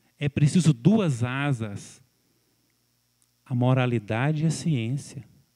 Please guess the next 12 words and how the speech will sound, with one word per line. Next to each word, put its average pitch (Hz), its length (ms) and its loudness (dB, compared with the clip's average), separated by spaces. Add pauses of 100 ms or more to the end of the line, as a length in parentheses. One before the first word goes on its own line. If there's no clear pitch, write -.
(160)
É 113 80 -6
muito 151 500 6
estudo, 120 560 -10 (500)
muito 143 360 8
sacrifício. 117 800 -6 (2500)
Lá 143 160 0
fala 175 200 0
que 175 120 0
esse - 280 4
anjo 170 220 4
se - 120 -6
torna 151 680 4